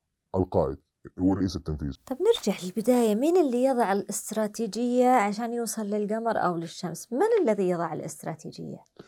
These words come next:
Speaker 1: طيب، هي أساسًا إيش الاستراتيجية؟ هي الاستراتيجية إنه أنا عندي مرحلة أبغى أوصل لها.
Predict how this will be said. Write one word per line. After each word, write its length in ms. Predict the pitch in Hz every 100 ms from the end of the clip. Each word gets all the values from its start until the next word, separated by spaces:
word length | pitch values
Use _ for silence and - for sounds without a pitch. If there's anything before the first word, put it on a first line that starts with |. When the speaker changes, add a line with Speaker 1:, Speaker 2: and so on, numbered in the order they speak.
| _ _ _ _
Speaker 1:
طيب، 260 | 113 107 92
هي 240 | 139 151
أساسًا 280 | 135 175 -
إيش 120 | 160 139
الاستراتيجية؟ 640 | 104 95 87 90 87 78
هي 80 | 113
الاستراتيجية 680 | 127 - 104 101 113 131 104
إنه 180 | 98 104
أنا 200 | 127 110
عندي 260 | 120 117 95
مرحلة 400 | 120 - 123 110
أبغى 180 | 85 82
أوصل 240 | 80 80
لها. 280 | 76 71